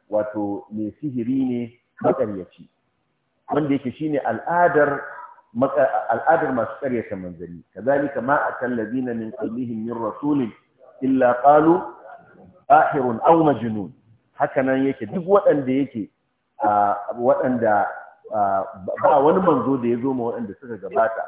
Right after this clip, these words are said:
face sun ce wannan wato sahir ne, ɗan dabo ne, ma'ana matsafi ne, majnun kuma mahaukaci. Haka nan suka ce ma Annabi Musa,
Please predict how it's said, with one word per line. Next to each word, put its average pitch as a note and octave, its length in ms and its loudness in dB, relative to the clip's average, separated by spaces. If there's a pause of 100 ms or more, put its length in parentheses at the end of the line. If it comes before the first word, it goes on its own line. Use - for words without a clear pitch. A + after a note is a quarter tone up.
(320)
face F#2+ 280 -10 (100)
sun B2+ 160 -8
ce A2+ 140 -10
wannan A#2 480 -4 (460)
wato F#2+ 580 -6 (160)
sahir B2+ 460 0
ne, B2 280 -2 (440)
ɗan C#3+ 180 4
dabo C3 320 2
ne, C3+ 300 -2 (300)
ma'ana A2+ 640 -4
matsafi D3 560 2
ne, D#3 220 -2 (360)
majnun A2+ 520 -2
kuma B2 180 -2
mahaukaci. A2+ 540 -4 (440)
Haka B2+ 320 -2
nan D3 220 0
suka B2 220 -6
ce C3+ 100 -4
ma A2 140 -4
Annabi G2+ 320 -8
Musa, C3+ 400 -6